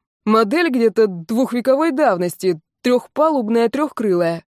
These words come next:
Оснащение нестандартное, балансир плюс два вспомогательных и добавочный дизель. Топлива не жалеют, рвут на форсаже». «Фаина»,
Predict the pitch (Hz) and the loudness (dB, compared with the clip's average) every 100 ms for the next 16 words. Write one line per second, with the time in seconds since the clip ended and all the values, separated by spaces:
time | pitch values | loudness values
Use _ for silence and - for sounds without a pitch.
0 | _ _ _ _ - 208 226 220 - 330 | _ _ _ _ -4 0 0 0 0 -2
1 | 311 254 240 226 311 320 294 214 180 180 | 2 2 2 0 -2 0 2 0 0 -2
2 | 170 170 156 - 185 202 196 196 254 294 | -4 -6 -12 -10 0 2 2 0 -4 -4
3 | 247 202 175 202 196 - 214 208 202 277 | -2 -2 0 0 0 -4 -2 0 0 -2
4 | 285 226 208 - - 226 226 220 240 233 | -2 -2 -2 -6 -6 -2 0 2 2 0
5 | 277 302 240 190 160 160 - _ _ _ | -2 -6 -4 -4 -4 -6 -10 _ _ _
6 | _ _ 302 320 247 190 190 202 185 214 | _ _ -2 2 2 2 2 0 0 0
7 | 247 294 233 226 233 233 226 233 240 294 | 2 0 0 -4 -2 -2 -2 0 -2 2
8 | 302 311 277 175 160 165 165 _ _ _ | 0 0 0 0 -2 -6 -8 _ _ _
9 | _ _ _ _ _ _ _ _ _ _ | _ _ _ _ _ _ _ _ _ _
10 | _ - - 202 196 214 269 196 170 175 | _ -18 -4 0 0 0 -2 -4 -6 -8